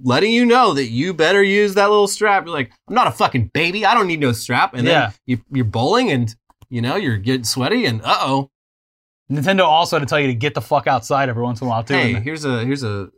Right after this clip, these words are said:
Speaker 1: pleasant picture of a A breeze coming through an open window.
Speaker 2: Yeah, now it's the opposite.
Speaker 1: Touch
Speaker 2: Now they're like,
Speaker 1: grass, kid.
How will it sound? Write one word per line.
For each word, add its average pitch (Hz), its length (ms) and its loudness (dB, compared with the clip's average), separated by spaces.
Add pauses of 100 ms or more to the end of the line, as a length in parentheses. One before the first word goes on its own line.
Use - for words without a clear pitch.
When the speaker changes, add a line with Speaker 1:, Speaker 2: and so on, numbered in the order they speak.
Speaker 1:
pleasant 165 380 -4 (120)
picture 165 280 -4
of 143 100 2
a 104 180 0 (500)
A 127 100 -2
breeze 175 500 2
coming 175 300 -2
through 180 180 0
an 151 80 2
open 214 260 0
window. 151 460 -6
Speaker 2:
Yeah, 170 140 2
now 202 240 2
it's - 100 -2
the 175 120 2
opposite. 175 260 2
Speaker 1:
Touch 254 120 2
Speaker 2:
Now 160 80 2
they're 185 100 2
like, 180 80 4
Speaker 1:
grass, - 220 2
kid. 139 300 -2